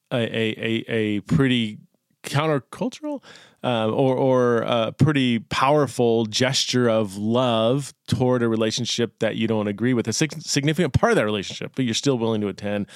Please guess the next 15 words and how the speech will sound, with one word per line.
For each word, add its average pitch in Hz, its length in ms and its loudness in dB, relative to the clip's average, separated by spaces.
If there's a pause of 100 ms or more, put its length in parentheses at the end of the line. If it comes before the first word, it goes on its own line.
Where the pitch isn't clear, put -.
(240)
as 104 260 -2
an 104 120 -8
act 101 320 -6
of 95 260 -10 (100)
hospitality 101 680 -6
and 92 100 -4
love. 101 400 -4
So, - 160 0 (220)
so 175 140 2
what 190 220 4
is, 170 260 2
what 165 280 0
is 180 180 0
your 156 120 2
attendance 131 640 -4